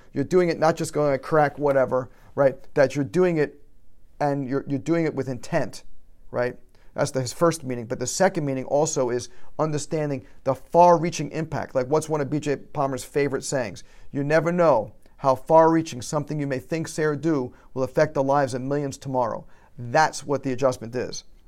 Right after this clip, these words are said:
right? The adjustment may, may take five minutes, but it lasts hours and later days and later weeks and later months based upon that particular person and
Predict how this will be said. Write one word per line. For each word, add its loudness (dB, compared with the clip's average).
right? 4
The -4
adjustment 0
may, 2
may -2
take 0
five 6
minutes, -2
but 2
it 0
lasts 2
hours 4
and -4
later 2
days 2
and -4
later 0
weeks -6
and -4
later 0
months -4
based 2
upon -2
that 0
particular -2
person -2
and -8